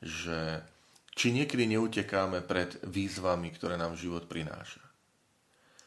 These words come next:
Alebo jednoducho pred, nemusí to byť výzvy, ale napríklad aj také možnosti, e, rozvíjať sa, e, pracovať na sebe, e,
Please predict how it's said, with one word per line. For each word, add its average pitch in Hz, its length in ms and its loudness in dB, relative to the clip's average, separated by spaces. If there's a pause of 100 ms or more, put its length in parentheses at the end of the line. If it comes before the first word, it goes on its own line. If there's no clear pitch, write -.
(200)
Alebo 113 340 6
jednoducho 104 560 0
pred, 95 320 -2 (540)
nemusí 113 400 2
to 92 160 0
byť 82 160 -4
výzvy, 90 640 -2 (420)
ale 98 240 4
napríklad 107 640 0
aj 95 480 0
také 104 160 2
možnosti, 113 880 2
e, - 60 -8 (1120)
rozvíjať 143 640 2
sa, - 300 -10
e, - 40 -20 (1400)
pracovať 117 560 4
na 78 160 -2
sebe, - 340 -8
e, - 80 -20